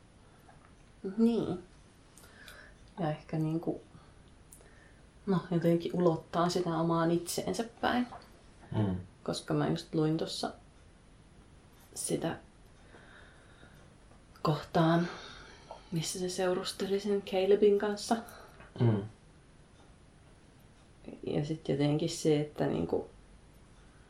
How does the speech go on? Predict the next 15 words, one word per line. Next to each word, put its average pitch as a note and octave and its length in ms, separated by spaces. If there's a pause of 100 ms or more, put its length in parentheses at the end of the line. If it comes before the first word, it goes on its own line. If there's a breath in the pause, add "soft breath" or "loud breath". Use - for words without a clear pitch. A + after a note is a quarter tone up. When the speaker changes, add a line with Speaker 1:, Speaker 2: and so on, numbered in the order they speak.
(340)
Speaker 1:
no, D#3 140 (160)
sen D#3 240
lisäksi, D#3 420
että - 180
sille D3 320
omasta D3 420
tahdostaan D#3 580
riippumatta D3+ 600
lapsena D3+ 360
ja D3 120
nuorena D3+ 440
tehty - 300
niin D#3+ 160
paljon D3+ 260
väkivaltaa, D3 800